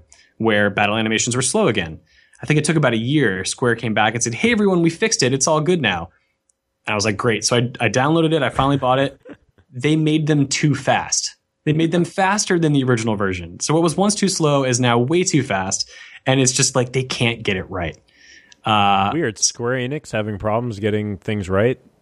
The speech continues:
Speaker 2: in
Speaker 1: On mobile?
Speaker 2: two thousand sixteen?
Speaker 1: Yeah, go figure. <laughs>
Speaker 2: Oh, yeah.
Speaker 1: Um, so the thing to know about going into this game is, one, play the PlayStation version. You can, you can buy it as a classic on P S N. That'll work on P S three or
Speaker 2: Ten
Speaker 1: your
Speaker 2: bucks.
Speaker 1: Vita.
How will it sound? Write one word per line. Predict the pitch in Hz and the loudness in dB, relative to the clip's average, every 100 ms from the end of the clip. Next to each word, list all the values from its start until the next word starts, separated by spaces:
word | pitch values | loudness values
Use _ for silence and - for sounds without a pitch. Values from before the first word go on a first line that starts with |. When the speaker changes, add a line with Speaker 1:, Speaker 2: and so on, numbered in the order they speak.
| - | -2
Speaker 2:
in | |
Speaker 1:
On | 110 | 0
mobile? | 110 113 160 | 2 4 2
Speaker 2:
two | 185 | -2
thousand | 98 | -6
sixteen? | 113 151 110 139 | -14 -12 -10 -2
Speaker 1:
Yeah, | 170 | -2
go | 101 113 | 0 -2
figure. | - 131 98 90 | 0 0 0 -2
<laughs> | - - - - | -2 -2 -2 -2
Speaker 2:
Oh, | 107 202 | -2 0
yeah. | 131 - - _ - - - - | 0 -2 -4 _ -20 -20 -20 -8
Speaker 1:
Um, | 131 139 139 135 131 135 _ _ _ _ - | 0 2 2 0 -4 -10 _ _ _ _ -10
so | - 160 151 | 0 2 2
the | 143 | 0
thing | 156 214 220 | 0 0 0
to | 208 | 2
know | 160 143 135 | 2 2 2
about | 120 120 117 - 139 | 2 2 0 -2 -6
going | 131 127 123 | 0 2 2
into | 110 | 0
this | 120 107 | 0 0
game | - 110 104 | 0 2 0
is, | 107 113 110 101 - | 0 2 2 2 -2
one, | 123 123 139 151 165 175 170 127 _ _ | -2 0 2 2 2 0 -4 -18 _ _
play | - 160 151 | -4 0 2
the | 151 147 143 | 2 0 0
PlayStation | 147 135 139 131 127 | 0 0 0 2 2
version. | 120 113 120 123 | 2 2 2 2
You | 117 | 0
can, | 113 117 113 | 0 0 0
you | 120 | 0
can | 110 110 | 0 2
buy | 113 117 120 | 2 2 2
it | 120 | 2
as | 110 | 0
a | 107 | 0
classic | - 110 110 120 113 - | 0 0 2 2 0 -4
on | 110 107 104 | -4 -2 0
P | - | 0
S | 110 - | 0 2
N. | 107 104 | 2 2
That'll | 104 | 2
work | 101 95 | 2 0
on | 104 101 | 0 0
P | 95 117 | -2 0
S | 104 | 0
three | - 104 95 95 | 0 0 0 0
or | 92 95 95 | 0 0 0
Speaker 2:
Ten | 120 | -2
Speaker 1:
your | 147 | -4
Speaker 2:
bucks. | 117 101 - | 0 0 0
Speaker 1:
Vita. | 117 - | -2 -4